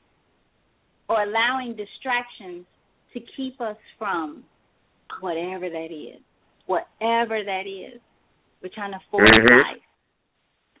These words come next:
Speaker 1: And what is happening is these things are just becoming distractions from what we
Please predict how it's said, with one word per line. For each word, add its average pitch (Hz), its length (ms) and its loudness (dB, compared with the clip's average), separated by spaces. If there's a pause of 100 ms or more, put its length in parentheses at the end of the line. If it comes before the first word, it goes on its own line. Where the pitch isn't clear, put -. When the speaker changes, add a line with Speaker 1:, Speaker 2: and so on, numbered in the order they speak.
(460)
Speaker 1:
And 196 180 2
what 214 200 2
is 202 120 -4
happening 214 380 -2 (140)
is 196 140 -20
these 214 220 -8
things 220 240 -8
are 220 80 -10
just 208 180 -16
becoming 214 480 -8
distractions 208 680 -6 (100)
from 180 340 -2 (500)
what 196 340 -2
we 185 240 -6